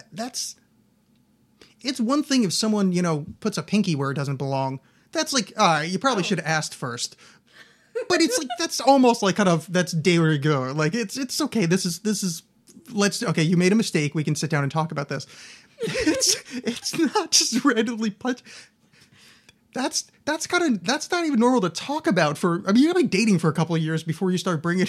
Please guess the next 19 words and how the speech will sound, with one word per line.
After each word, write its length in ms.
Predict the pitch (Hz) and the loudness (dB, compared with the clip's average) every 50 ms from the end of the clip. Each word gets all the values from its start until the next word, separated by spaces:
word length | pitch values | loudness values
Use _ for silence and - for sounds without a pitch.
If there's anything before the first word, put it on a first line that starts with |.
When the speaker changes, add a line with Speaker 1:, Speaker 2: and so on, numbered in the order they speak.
| - | 2
Speaker 1:
in 180 | 247 202 180 185 | 2 4 4 2
<laughs> 0 | |
fucking 480 | - - - - 240 196 185 214 190 156 | 0 -2 -2 0 0 0 2 0 -2 -2
throwing 400 | - - 175 180 185 180 170 160 | -2 -2 -2 0 0 0 0 0
punches 480 | - 190 185 202 - 170 151 131 143 | 0 0 0 2 2 0 -2 -2 -4
into 160 | 147 131 - | -6 -6 -4
the 80 | 139 160 | -6 -4
relationship. 640 | 151 165 135 135 135 - 160 147 - 147 143 - - _ - - - _ _ _ - | -4 -4 -4 -4 -4 -4 -6 -6 -4 -6 -6 -6 -8 _ -20 -20 -20 _ _ _ -16
Speaker 2:
Yeah, 380 | 226 254 403 440 359 277 233 247 | -12 -10 -8 -6 -6 -6 -6 -8
n-, 220 | 254 262 247 240 | -8 -12 -14 -10
no, 200 | 302 359 339 269 | -8 -6 -6 -6
I 120 | 247 247 269 | -6 -8 -10
think 180 | 294 294 294 | -12 -14 -14
you're 120 | 349 330 285 | -12 -10 -8
right. 300 | 233 208 214 226 - - _ _ _ _ _ _ _ _ _ _ _ | -8 -8 -10 -10 -14 -20 _ _ _ _ _ _ _ _ _ _ _
I 60 | - | -14
think 180 | 254 269 269 262 | -14 -12 -12 -12
you're 120 | 262 254 233 | -12 -14 -14
right. 300 | 208 214 226 - - | -14 -14 -16 -18 -20